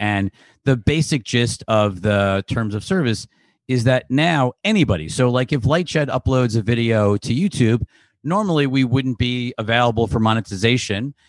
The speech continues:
Uh, we couldn't have advertising until you got to a certain scale, and then you would choose whether at scale you wanted to monetize through advertising.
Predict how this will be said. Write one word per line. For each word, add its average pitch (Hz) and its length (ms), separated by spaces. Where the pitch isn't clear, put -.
Uh, 104 300
we 113 100
couldn't 123 260
have 110 140
advertising 110 680
until 107 180
you 104 100
got 110 200
to 110 80
a 101 40
certain 104 360
scale, 113 420
and 120 80
then 131 140
you 127 100
would 117 140
choose 196 440
whether 113 360
at 120 160
scale 165 420
you 110 180
wanted 113 360
to 117 80
monetize 107 580
through 104 140
advertising. 92 680